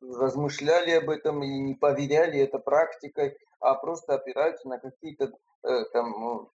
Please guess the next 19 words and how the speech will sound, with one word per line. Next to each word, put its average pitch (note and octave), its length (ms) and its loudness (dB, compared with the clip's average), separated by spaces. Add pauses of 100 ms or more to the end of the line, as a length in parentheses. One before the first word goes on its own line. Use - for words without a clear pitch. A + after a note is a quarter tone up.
(220)
э, E2 40 -10
в A#2 960 -8
жизни C#3 420 2
наития, D3+ 680 4
один C#3+ 320 2
раз D3+ 320 2
что-то D3 260 -6
у C#3 60 0
них C3+ 180 -6
мелькнуло D3 560 0
или B2+ 220 0
где-то C#3 260 0
они C3 140 2
что-то C#3+ 320 -4
услышали, C#3 680 -4
и A#2+ 60 -10
потом, D3 480 2
э, A#2+ 180 2
это A#2+ 180 -8